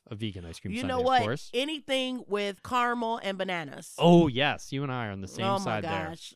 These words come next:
Speaker 2: I
Speaker 1: Mm-hmm.
Speaker 2: love a caramel sauce.
Speaker 1: Yeah. Ooh.
Speaker 2: With, and
Speaker 1: Like a Banana
Speaker 2: bananas.
Speaker 1: Foster's kinda
Speaker 2: Yeah.
Speaker 1: sundae?
Speaker 2: It can
Speaker 1: Mm-hmm.
Speaker 2: just be, like, plain vegan vanilla ice
Speaker 1: Uh-huh.
Speaker 2: cream, but you chop some bananas in there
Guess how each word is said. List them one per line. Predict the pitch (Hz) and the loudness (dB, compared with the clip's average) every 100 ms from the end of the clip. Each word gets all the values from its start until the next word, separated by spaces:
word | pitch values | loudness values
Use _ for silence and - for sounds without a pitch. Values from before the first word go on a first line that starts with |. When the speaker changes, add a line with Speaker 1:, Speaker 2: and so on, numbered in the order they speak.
| - | -4
Speaker 2:
I | 175 | -2
Speaker 1:
Mm-hmm. | 185 180 | 0 -2
Speaker 2:
love | 190 196 202 196 180 - - _ _ - | 0 0 0 -2 -4 -16 -20 _ _ -10
a | 160 | -10
caramel | - 185 185 165 | -4 -4 -2 -6
sauce. | 151 - 147 151 156 | -8 -10 -8 -8 -8
Speaker 1:
Yeah. | 104 113 110 101 95 _ - | -6 -4 -2 -4 -8 _ -12
Ooh. | 113 113 107 | -8 -6 -6
Speaker 2:
With, | 104 180 180 175 156 | -4 -4 -2 -4 -6
and | 165 | -4
Speaker 1:
Like | 160 | -2
a | - | 0
Banana | 123 127 131 | 0 0 0
Speaker 2:
bananas. | 120 | -2
Speaker 1:
Foster's | 131 123 120 139 120 | -2 -2 -2 -6 -6
kinda | - 123 117 | -6 -6 -6
Speaker 2:
Yeah. | 196 247 214 | -4 -2 0
Speaker 1:
sundae? | 127 127 - | 0 -4 -6
Speaker 2:
It | 202 | -6
can | 269 | -4
Speaker 1:
Mm-hmm. | |
Speaker 2:
just | 233 233 185 | 0 0 -2
be, | 214 202 | -4 -4
like, | 185 170 | -4 -6
plain | - 220 208 214 220 226 | -10 -8 -6 -4 -4 -8
vegan | 190 202 208 214 | -10 -8 -6 -6
vanilla | 202 202 196 | -6 -6 -6
ice | 185 190 | -6 -6
Speaker 1:
Uh-huh. | 202 214 | -4 -2
Speaker 2:
cream, | 214 202 202 - - _ _ _ | -2 -4 -8 -14 -20 _ _ _
but | 165 165 | -14 -12
you | 208 | -10
chop | - 214 208 | -4 -4 -4
some | 185 | -10
bananas | 175 170 190 208 208 | -8 -6 -6 -4 -6
in | 214 220 | -8 -8
there | 220 226 226 | -8 -8 -10